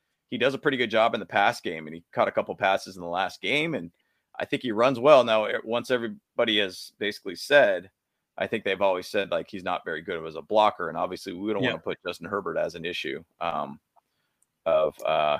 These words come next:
Speaker 1: you know, him getting lit up or anything like that. So either which way, the running back group, I think, is pretty good. Uh, I think Kellen Moore has done a great job. Once again, go back to reference of that Baldy video that the Chargers put up,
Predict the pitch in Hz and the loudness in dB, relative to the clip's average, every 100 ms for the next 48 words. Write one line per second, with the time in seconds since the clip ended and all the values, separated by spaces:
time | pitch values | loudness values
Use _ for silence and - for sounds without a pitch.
0 | - - - - _ 110 98 87 82 82 | -4 -12 -12 -14 _ -4 -2 -4 -4 -4
1 | 82 85 - 67 78 76 60 - 73 - | -2 -2 -2 -6 -8 -8 -8 -2 -2 2
2 | - 117 101 _ _ _ _ _ _ _ | 8 8 6 _ _ _ _ _ _ _
3 | 180 214 196 156 165 156 151 175 180 170 | 10 12 12 10 8 8 8 8 10 8
4 | 123 151 - - 117 139 127 113 - 135 | 8 4 4 4 4 4 2 0 0 0
5 | 104 92 110 117 120 - - 92 92 85 | 0 0 2 4 2 -4 -4 0 2 0
6 | - 107 127 117 107 117 104 92 92 80 | -2 -4 2 2 4 2 2 0 -2 -2
7 | 104 104 107 92 98 101 107 107 107 101 | -2 -2 2 4 4 2 -6 -2 -4 -4
8 | _ _ _ - 127 151 165 156 - 139 | _ _ _ 0 4 6 8 6 4 0
9 | 117 113 117 117 110 - - 101 95 95 | 4 2 2 0 -2 -6 0 0 2 2
10 | 92 - 92 90 101 107 101 87 82 _ | 2 0 -4 -2 0 0 -2 -8 -10 _
11 | _ _ _ _ 95 104 101 98 98 92 | _ _ _ _ 0 2 2 0 0 0
12 | 95 95 - 107 101 101 - 110 87 90 | -2 -6 0 0 0 -4 -6 -2 0 -2